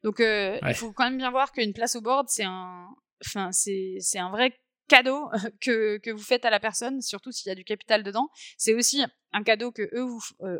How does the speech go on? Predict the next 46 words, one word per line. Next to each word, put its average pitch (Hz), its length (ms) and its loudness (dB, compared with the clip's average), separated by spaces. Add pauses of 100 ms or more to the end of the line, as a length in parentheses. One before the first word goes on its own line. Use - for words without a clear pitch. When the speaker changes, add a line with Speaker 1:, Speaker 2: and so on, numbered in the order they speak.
Speaker 1:
eux 226 100 2
vous 190 160 -6
font, 254 200 -6
évidemment, 202 340 -6
en 220 40 -6
vous 208 140 -8
apportant 196 480 -6
expérience 214 500 -6
et 170 80 -6
parfois 160 240 -10
de 190 60 -8
l'argent. 208 320 0 (420)
Mais 233 260 2
c'est - 160 -2
pas 269 140 6
quelque 262 180 -2
chose 269 180 -6
qu'il 240 120 -12
faut 214 140 0
brader. 226 440 2 (460)
Et 208 400 2
moi, 262 140 2
je 240 140 0
dirais 214 440 -4
toujours 269 500 -4
que 196 720 -2
il 226 120 -12
faut, 208 580 -6
enfin, 196 200 -2 (460)
un 208 100 -2
petit 233 140 -2
peu 277 100 -4
comme 262 140 -2
les 240 80 0
relations 240 340 -2
d'associés, 240 600 -2
c'est - 180 -4
toujours 262 260 -6
génial 254 380 -2
au 233 60 -4
début. 233 420 0 (100)
Euh, 202 320 2 (600)
que 294 120 6
va-t-il 269 300 0
se - 80 -8
passer 254 580 0